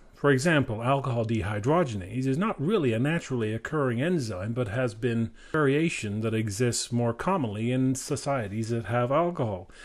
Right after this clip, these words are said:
Societies that have never seen alcohol means the capacity for that enzyme to exist is si-, significantly reduced. Variation exists in fertility.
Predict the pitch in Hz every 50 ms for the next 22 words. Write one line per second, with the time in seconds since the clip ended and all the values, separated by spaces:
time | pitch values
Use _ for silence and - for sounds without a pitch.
0 | - - - - - - - 135 120 170 160 156 147 139 131 120 120 127 120 113
1 | 110 131 127 110 117 113 - - - 208 214 180 131 113 107 107 110 101 104 92
2 | 98 110 117 135 147 - - - - - _ - 139 143 139 135 113 113 110 123
3 | 123 120 120 117 120 123 170 302 466 _ _ _ _ _ _ _ _ _ - -
4 | - - - 180 208 190 - - - 107 92 113 107 107 107 107 107 104 104 95
5 | 113 110 110 107 - 107 101 98 95 104 143 165 160 - - 117 107 - - -
6 | 123 123 123 - - - 131 120 143 185 190 - 110 107 92 92 95 95 107 110
7 | 165 156 117 - - - - - - - - - - - - - - - _ -
8 | - - - - - - - - - - - - - _ _ _ _ _ _ _
9 | _ _ _ - 175 170 165 156 147 143 131 - - 147 131 117 110 104 113 120
10 | 117 113 - - 117 110 101 - 120 113 - - 190 170 131 117 95 95 90 -